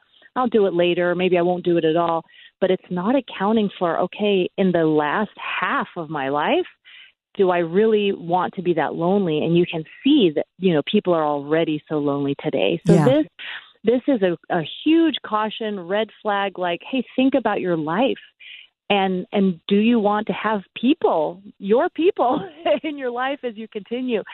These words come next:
Speaker 1: And so I think it's very important to show young people, show kids, that's where it starts, show kids, show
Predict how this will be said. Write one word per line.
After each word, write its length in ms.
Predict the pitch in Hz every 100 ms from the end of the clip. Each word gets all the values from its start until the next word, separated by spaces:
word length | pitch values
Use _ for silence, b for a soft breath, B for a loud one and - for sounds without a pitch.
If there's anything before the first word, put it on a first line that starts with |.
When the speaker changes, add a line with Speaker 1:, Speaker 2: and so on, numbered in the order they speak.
| B B B B
Speaker 1:
And 120 | 196 -
so 140 | 190
I 120 | 185 180
think 200 | 202 202
it's 140 | 202 165 156
very 440 | 180 180 190 190
important 580 | 180 - 170 156 170 - -
to 80 | 175 -
show 460 | - 170 185 190 202 - _
young 280 | - 170 170 -
people, 380 | 170 - 160 156
show 140 | - 202 -
kids, 280 | 226 269 226
that's 220 | 196 185 -
where 140 | 196
it 60 | 180
starts, 380 | - 214 214 165 -
show 120 | 196 185
kids, 340 | - 214 202 185 B B B
show 120 | -